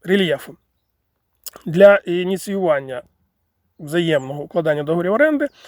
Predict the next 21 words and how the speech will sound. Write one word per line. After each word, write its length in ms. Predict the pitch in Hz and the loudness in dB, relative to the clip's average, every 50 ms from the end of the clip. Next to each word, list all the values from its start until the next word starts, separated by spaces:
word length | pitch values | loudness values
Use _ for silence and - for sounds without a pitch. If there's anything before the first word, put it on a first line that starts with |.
| - - - - - | -20 -20 -20 -20 -20
суборенди, 840 | - - - 240 262 240 214 233 220 220 214 202 202 185 185 156 160 | -16 -8 -2 0 2 4 6 6 6 4 2 2 0 -2 -4 -4 -4
зацікавленій 640 | 156 180 190 190 226 196 214 214 202 185 175 170 170 | -6 -8 -8 -8 -6 0 4 4 4 4 4 0 -4
особі 420 | - 175 156 - 202 214 208 220 | -6 -8 -6 -6 -4 -4 -4 -4
потрібно 560 | 202 - 247 254 - 185 202 190 165 165 165 - | -2 -2 -2 -2 -2 -4 -6 -4 -4 -4 -6 -4
письмово 760 | - 277 285 - - 214 196 180 170 160 156 165 196 226 - 202 | -2 -2 -2 -2 0 0 0 2 2 0 2 2 2 0 0 -2
звернутись 560 | 160 165 196 226 220 220 196 170 175 156 151 | -2 2 2 4 4 2 0 -2 -4 -8 -4
до 160 | 147 190 180 | -2 -2 -2
власника 680 | 151 160 165 151 139 139 - - 165 170 - 220 226 233 - - - - - - - - - - | 0 0 0 0 0 0 -4 -8 -12 -8 -4 -4 -4 -4 -6 -12 -20 -20 -20 -18 -18 -18 -18 -10
чи 180 | - 226 240 220 | -6 -4 -2 0
користувача 580 | 240 240 233 - - 196 190 185 - 240 254 | 2 2 2 2 0 -2 -2 0 2 2 2
бажаного 720 | 196 175 190 202 220 208 208 220 226 220 214 220 220 214 196 | 4 4 4 4 4 4 2 -2 -2 0 0 2 0 0 -2
є, 380 | 196 185 202 220 226 220 220 - | -4 -4 -4 -2 -2 -2 -4 -4
е, 260 | 196 175 180 175 175 170 | -6 -4 -2 0 0 2
для 200 | 165 196 185 175 | 4 4 4 4
обробітку 440 | 160 - 175 165 226 254 - - | 2 -2 -4 -4 -6 -6 -6 -8
земельної 340 | 156 151 175 190 196 190 185 | -8 -2 0 0 2 2 0
ділянки 420 | 156 170 170 165 147 139 - 147 139 | -2 -2 -2 -2 -2 -2 -6 -10 -12
з 100 | 139 160 | -10 -10
відповідним 580 | 175 156 - 180 160 185 240 254 285 208 170 | -12 -10 -10 -8 -6 -6 -4 -2 -2 -2 -2
листом 380 | 160 156 - - 208 214 196 175 | -4 -6 -6 -4 -4 -4 -4 -2
пропозицію. 800 | - 185 202 196 - 208 202 180 190 170 139 - - - 139 - | 0 0 0 0 0 -2 -2 0 -2 -4 -6 -8 -12 -16 -16 -18